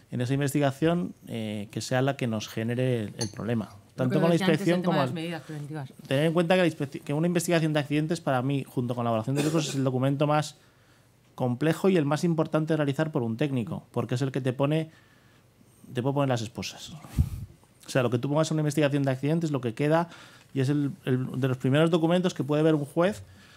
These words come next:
Speaker 1: o un inspector de trabajo. Entonces, es clave hacer la compartida y, y, y sin que me haga mucho la E T T, tirando más hacia nuestro campo.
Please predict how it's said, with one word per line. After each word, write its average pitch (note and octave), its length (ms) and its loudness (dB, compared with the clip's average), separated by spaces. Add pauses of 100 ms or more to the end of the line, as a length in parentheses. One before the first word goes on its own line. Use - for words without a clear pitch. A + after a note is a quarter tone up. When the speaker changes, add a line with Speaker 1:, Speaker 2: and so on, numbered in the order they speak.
(200)
Speaker 1:
o - 80 -4
un C#3+ 80 2
inspector D3+ 360 -2
de A2 80 -2
trabajo. A2+ 380 -2
Entonces, G#2 400 -6
es B2 220 -4
clave D3 320 2
hacer D3 220 -4
la D3 120 0
compartida C3+ 800 0 (580)
y, A2 680 -4 (640)
y, A2 280 -6 (420)
y C3 60 -12
sin A#2 180 -6
que A#2+ 80 -4
me C3 80 0
haga C#3 100 0
mucho C#3+ 220 -2
la C#3 80 2
E C#3 60 2
T C3+ 100 -2
T, D3+ 120 -4
tirando C3+ 280 0
más C3+ 200 -2
hacia - 180 -6
nuestro G#2+ 260 -6
campo. C#3 280 -8